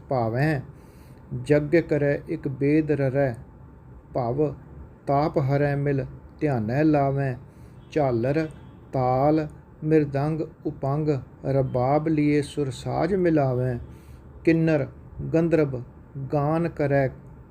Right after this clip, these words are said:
गन जक्ष अपक्षर नृत्य दिखावें।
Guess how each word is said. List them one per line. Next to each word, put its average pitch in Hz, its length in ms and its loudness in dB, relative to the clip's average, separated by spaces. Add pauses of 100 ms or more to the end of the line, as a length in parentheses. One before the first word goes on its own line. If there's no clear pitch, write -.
गन 139 420 0
जक्ष 160 340 -2 (180)
अपक्षर 143 640 -2 (460)
नृत्य 180 400 2
दिखावें। 120 640 -2